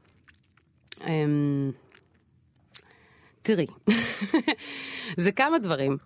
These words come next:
אמ, קודם כל המדבר. יש לי קטע עם המדבר. אני, כשאני מרגישה שאני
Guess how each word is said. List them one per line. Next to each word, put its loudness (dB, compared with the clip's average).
אמ, 4
קודם 4
כל 4
המדבר. 0
יש 0
לי 0
קטע 0
עם 2
המדבר. 0
אני, 2
כשאני 2
מרגישה 0
שאני 0